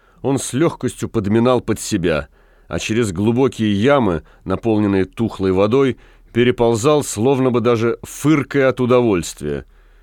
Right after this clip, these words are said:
И курс он держал прекрасно. Повернуть его было весьма нелегко. Шоссе было довольно прямое, в отсеке грязно и душно, и в конце концов Максим поставил ручной газ, вылез наружу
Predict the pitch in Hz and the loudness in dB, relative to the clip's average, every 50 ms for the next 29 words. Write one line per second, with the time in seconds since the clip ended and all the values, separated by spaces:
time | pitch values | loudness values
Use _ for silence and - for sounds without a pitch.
0 | _ _ _ - 143 180 185 - - 139 139 160 160 143 - - - - 101 113 | _ _ _ -4 -4 -4 -4 -4 -2 0 2 2 2 0 -2 -6 -6 -2 -2 0
1 | 127 117 113 107 95 90 104 104 104 - 104 95 - 98 90 85 80 80 - - | 2 2 2 0 0 2 0 0 0 0 -4 -4 -2 -2 0 0 0 -2 -4 -6
2 | 76 73 73 - _ - _ _ _ _ _ 95 90 90 98 95 110 131 143 139 | -8 -8 -8 -10 _ -20 _ _ _ _ _ -4 -2 0 0 2 2 0 0 0
3 | 139 131 120 104 92 107 110 110 107 98 95 - - 101 98 98 98 95 95 90 | 0 0 0 0 0 2 2 2 2 0 -2 -2 -2 -2 0 0 0 0 -2 -2
4 | - - - 78 71 62 - - - _ _ _ _ _ _ _ _ _ _ _ | -4 -8 -8 -8 -8 -8 -8 -12 -20 _ _ _ _ _ _ _ _ _ _ _
5 | _ _ _ _ _ _ _ _ _ - - 127 127 - - - 208 202 170 165 | _ _ _ _ _ _ _ _ _ -10 -6 -6 -4 -4 -2 0 0 0 2 2
6 | 151 143 120 98 90 113 123 139 135 123 113 101 - - 107 101 113 113 123 139 | 2 2 2 2 2 2 4 4 2 2 2 0 0 0 0 2 2 2 4 2
7 | 139 131 127 123 120 113 - - _ _ _ _ _ _ _ _ - 78 98 107 | 4 4 2 2 0 -2 -6 -10 _ _ _ _ _ _ _ _ -4 -4 -4 -4
8 | - - - 175 160 - - 98 85 87 110 110 104 98 85 95 92 92 98 113 | -4 -4 -2 -2 -2 -2 -2 -4 -2 0 2 2 2 2 0 0 0 0 0 0
9 | 151 156 131 - - 123 117 110 95 - - - - - - - - - 156 185 | -2 -2 -2 -4 -4 -4 -4 -4 -6 -10 -18 -20 -20 -20 -20 -20 -14 -8 -4 -4
10 | 180 - - - 131 131 123 - 170 156 - 120 113 110 - 147 151 139 - 113 | -4 -4 -2 -2 -2 -2 -2 -2 -4 -2 0 -2 -2 -2 0 -2 -2 -2 -2 -2
11 | 104 110 - - - 139 139 117 - - 104 104 - - - 120 107 98 92 90 | -2 -2 -4 -4 -4 -4 -2 -2 -2 -2 -4 -4 -4 -2 -2 0 0 2 0 0
12 | 92 98 107 101 - - 104 92 85 82 90 117 143 151 143 - - - _ _ | 0 0 -2 -4 -4 -4 -2 -2 -2 0 2 2 2 2 0 -4 -10 -16 _ _
13 | _ _ _ _ - 101 127 160 156 147 131 - - - 104 104 110 135 175 175 | _ _ _ _ -8 -2 0 0 2 2 0 -2 -2 -2 0 0 2 2 2 0
14 | 143 139 151 147 127 - | 0 -2 -2 -4 -4 -6